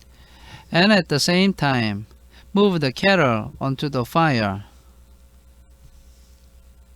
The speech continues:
그리고 동시에 주전자를 불에 올려놓았고, so that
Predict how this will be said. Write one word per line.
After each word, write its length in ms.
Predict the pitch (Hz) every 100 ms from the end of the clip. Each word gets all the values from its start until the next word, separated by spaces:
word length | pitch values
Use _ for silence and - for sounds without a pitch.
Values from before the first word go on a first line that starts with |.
| - _ - - - -
그리고 280 | - 180 196
동시에 640 | 208 175 151 156 123 107 113 - - -
주전자를 500 | 175 180 185 180 214
불에 240 | - 175
올려놓았고, 880 | 180 151 156 143 131 127 - 107 104 - _ _ - - - - - -
so 220 | - 190 190
that 280 | 143 107